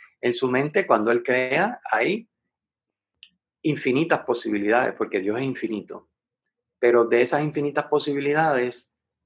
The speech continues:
solamente existe lo que él ha querido que existiera. Eso es escoger. ¿Ok? De esas infinitas posibilidades, él escogió que existiera lo que existe, lo que ha existido, lo que existe y lo que existirá hasta el fin del tiempo.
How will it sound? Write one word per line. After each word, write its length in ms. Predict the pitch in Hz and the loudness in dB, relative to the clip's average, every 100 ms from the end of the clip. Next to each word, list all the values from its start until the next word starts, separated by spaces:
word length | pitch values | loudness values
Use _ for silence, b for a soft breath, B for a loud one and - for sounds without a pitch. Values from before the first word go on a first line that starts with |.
| _ _ _ | _ _ _
solamente 840 | - - 131 143 143 147 139 147 | -4 2 4 4 -2 -4 -2 -2
existe 760 | 143 - 185 180 - 170 - - | -2 -2 -2 -2 -4 -6 -6 -14
lo 260 | - 110 107 | -4 -4 0
que 100 | 110 | 2
él 60 | 120 | 2
ha 100 | 131 | 2
querido 320 | 123 131 127 | 2 0 0
que 80 | 117 | -4
existiera. 720 | 117 113 - - - - - _ _ _ _ _ _ _ _ _ _ _ _ | -8 -12 -10 -8 -8 -12 -20 _ _ _ _ _ _ _ _ _ _ _ _
Eso 300 | 143 135 143 | 0 4 2
es 140 | 135 139 135 | 2 -2 -6
escoger. 480 | - 127 98 - _ _ _ _ _ _ _ | -4 0 0 -2 _ _ _ _ _ _ _
¿Ok? 160 | 107 160 233 - | -10 -10 -10 -10
De 120 | 107 | -6
esas 220 | 110 135 | -2 -2
infinitas 560 | 147 143 156 156 151 - | -2 -2 -4 -2 -4 -2
posibilidades, 1040 | 151 147 - - 147 160 170 170 175 135 - | -4 -4 -8 -8 -4 -4 -4 -4 -2 -2 -6
él 140 | - 123 | -4 -2
escogió 580 | 127 147 175 196 196 _ | 0 0 2 0 -4 _
que 100 | 123 | -8
existiera 580 | - 117 170 196 160 - | -6 -2 2 2 2 -2
lo 180 | 113 117 | -4 -4
que 300 | 107 - _ | -6 -8 _
existe, 580 | - - 123 110 - - - | -20 -10 -8 -8 -14 -20 -18
lo 120 | 95 | -6
que 80 | 117 | -6
ha 20 | |
existido, 400 | 123 127 196 175 | -6 -8 -2 -2
lo 80 | 123 | -2
que 80 | - | -6
existe 260 | - 180 | -8 -8
y 40 | - | -8
lo 80 | |
que 80 | - | -10
existirá 420 | - 113 - 120 | -10 -12 -6 -4
hasta 160 | 156 139 | -2 -4
el 60 | - | -6
fin 160 | 110 | -8
del 140 | 110 - | -10 -12
tiempo. 220 | - | -18